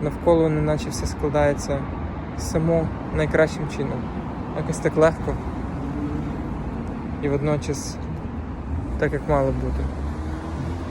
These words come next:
Третій фінальний разочок скажу. В кожного є люди, з якими йому комфортно, приємно, радісно, наповнено. В кожного є справа,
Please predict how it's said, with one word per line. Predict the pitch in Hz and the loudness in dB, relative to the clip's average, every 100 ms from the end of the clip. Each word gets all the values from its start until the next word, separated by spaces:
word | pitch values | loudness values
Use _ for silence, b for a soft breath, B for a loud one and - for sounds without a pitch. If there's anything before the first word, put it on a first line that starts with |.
| 90 92 87 90 87 82 80 76 73 69 67 65 - - - - - - | -4 -4 -4 -6 -4 -4 -4 -4 -4 -4 -4 -4 -6 -6 -6 -6 -8 -4
Третій | - 170 156 | 2 2 2
фінальний | 123 147 147 139 | -2 0 2 2
разочок | 139 135 139 - - | 2 2 0 -2 -6
скажу. | - 131 147 156 - - - - - - - - - - - - - - | -4 -2 -2 -4 -6 -8 -8 -8 -10 -8 -8 -8 -8 -8 -8 -8 -10 -4
В | |
кожного | 156 151 143 135 131 127 127 135 131 | 0 2 0 -2 -2 -4 -6 -6 -2
є | 139 | 0
люди, | 131 143 147 147 - - - - - - - - - - - - - | 0 -2 -2 -4 -4 -12 -14 -12 -12 -12 -12 -12 -12 -12 -12 -12 -10
з | - 143 | -8 -6
якими | 139 151 151 156 156 - - - - - - - - - - - - - - - | -4 0 0 0 -4 -10 -12 -10 -10 -10 -12 -10 -10 -10 -10 -12 -12 -12 -10 -4
йому | 139 139 135 | -2 -2 -2
комфортно, | 135 131 156 165 147 | -4 0 0 0 -4
приємно, | - 135 139 147 143 | -2 0 2 2 2
радісно, | 139 143 139 139 147 143 - - - | 2 0 -2 -4 -6 -6 -6 -8 -4
наповнено. | 139 - 139 131 131 131 131 - - - | -2 0 0 2 0 0 -2 -2 -4 -6
В | - | 0
кожного | 160 160 160 | 0 2 2
є | 151 151 | 2 2
справа, | - - 151 139 | 0 2 4 4